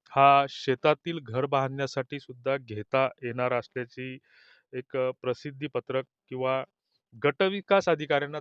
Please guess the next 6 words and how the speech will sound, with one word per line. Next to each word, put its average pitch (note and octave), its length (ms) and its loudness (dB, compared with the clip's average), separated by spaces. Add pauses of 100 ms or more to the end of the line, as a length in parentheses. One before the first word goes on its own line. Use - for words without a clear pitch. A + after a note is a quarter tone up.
तशी D3+ 240 -8
त्याबाबतची C#3 680 -4
अंमलबजावणी D#3 680 4
करण्याचे C#3 460 0
निर्देश B2+ 560 -4 (460)
हे D3 460 -6